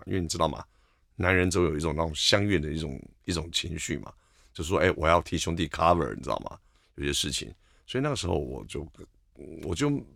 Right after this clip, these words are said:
就装傻啊，就说：“哎，我不太清楚啊。”但是我也是暗示他，就说，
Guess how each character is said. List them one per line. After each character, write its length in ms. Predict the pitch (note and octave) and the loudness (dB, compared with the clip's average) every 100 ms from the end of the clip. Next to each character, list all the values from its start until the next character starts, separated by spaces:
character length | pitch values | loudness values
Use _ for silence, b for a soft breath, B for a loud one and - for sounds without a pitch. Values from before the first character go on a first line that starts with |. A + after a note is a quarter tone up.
| _ _ _ _ _ _ | _ _ _ _ _ _
就 120 | C3 | 2
装 200 | B2 C3+ | 4 4
傻 140 | C3 - | 6 4
啊， 260 | - - | 2 -8
就 140 | - F2+ | -4 -2
说： 120 | G2 | 2
“哎， 160 | C#3+ C3 _ _ | 0 -2 _ _
我 120 | - | -6
不 100 | C#2+ | -4
太 140 | A#2+ G#2 | 2 2
清 200 | - F2 | 2 0
楚 160 | - - | -2 -8
啊。” 160 | - - _ _ _ _ _ | -14 -20 _ _ _ _ _
但 80 | F2+ | 0
是 80 | F2 | 4
我 220 | E2+ G2 | 6 8
也 140 | B2+ | 8
是 120 | F2 - | 4 2
暗 200 | D3+ G#2+ | 2 2
示 160 | - | 0
他， 220 | E2+ D#2+ D#2 | 0 -2 -2
就 120 | E2 | -2
说， 240 | E2 D#2+ | 0 0